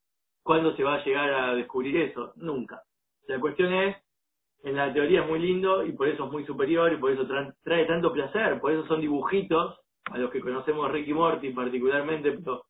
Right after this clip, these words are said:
cualquier dibujito teórico ficticio, cualquier película ficticia realmente, la ciencia ficción es más placentera que la, que las películas reales. Las películas reales quizás son más impactantes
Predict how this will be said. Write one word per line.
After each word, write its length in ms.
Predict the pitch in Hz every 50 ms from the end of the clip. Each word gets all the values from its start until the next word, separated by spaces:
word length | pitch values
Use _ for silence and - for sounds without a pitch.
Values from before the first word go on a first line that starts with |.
| _ _ _
cualquier 360 | - 135 127 123 127 196 196 180
dibujito 600 | 160 147 139 135 - - 156 156 - 143 131 123
teórico 540 | 131 143 151 151 143 139 127 127 131 123
ficticio, 600 | - 127 123 - - 175 156 - - 131 135 127 113
cualquier 340 | 117 120 120 151 156 - -
película 520 | - 131 131 170 170 170 - 143 135 127
ficticia 560 | - - 123 - _ - 160 - - 143 131
realmente, 880 | 123 120 127 139 147 156 151 151 151 160 160 147 131 127 135 139 143 - _ _ _ _ _ _ -
la 180 | 135 131 123 -
ciencia 320 | - 180 180 180 175 165
ficción 340 | - - 143 - - 165 165
es 120 | 156 - -
más 160 | 160 160 165
placentera 520 | - 156 139 - 139 135 135 156 156 151 131
que 100 | 131 131
la, 480 | 131 127 127 127 127 131 127 127 127 -
que 80 | 131
las 180 | 127 131 123 -
películas 400 | - 147 151 147 156 151 139 139
reales. 460 | 135 160 170 175 170 156 143 127 120 - _ _ _ _ _ _ _ _ _ _
Las 140 | - 143 -
películas 440 | - 147 156 170 175 170 156 147 -
reales 520 | 147 151 160 170 175 170 170 175 175 175 - _ _ _ _ _ _ _ _ _ _ _ _ _
quizás 300 | - 147 135 156 156 156
son 140 | - 160 143
más 160 | 147 151 - 165
impactantes 880 | 143 - - 139 127 - - 165 147 143 135 131 156 165 170 175 -